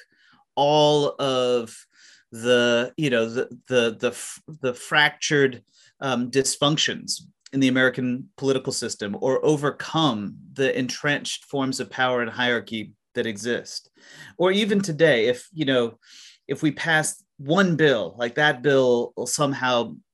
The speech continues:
solve the problem, that there's some kind of silver bullet. And unfortunately, that's just not the nature of the problems that we face. That outside of the political system, the last half century has seen really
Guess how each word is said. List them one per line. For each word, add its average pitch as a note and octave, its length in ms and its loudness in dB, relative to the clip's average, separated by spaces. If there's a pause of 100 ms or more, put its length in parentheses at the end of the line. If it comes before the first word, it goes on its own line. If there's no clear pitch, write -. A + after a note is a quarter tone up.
(160)
solve B2 280 -2
the B2 80 -4
problem, G2+ 500 -6
that A2+ 140 -14
there's C3 200 0
some C#3+ 200 -2
kind B2 320 -4
of A2 80 -8
silver G#2 340 -6
bullet. F2+ 380 -6 (840)
And D3 380 2 (140)
unfortunately, E3 720 0
that's D3+ 240 0
just - 260 -4
not C#3 400 0 (300)
the C#3 100 4
nature C3+ 320 0
of A#2+ 60 -4
the A#2+ 100 -6
problems A#2 460 -4
that A2 120 -8
we G#2 120 -10
face. - 640 -8 (720)
That A#2+ 440 2 (640)
outside D#3 640 2
of C#3 120 0
the C3 100 0
political C3 420 -2
system, B2 440 -6
the A#2+ 100 -4
last A#2+ 300 -4
half A#2+ 180 -2
century B2 400 -6
has A2+ 160 -6
seen A#2 440 -4
really B2+ 460 -4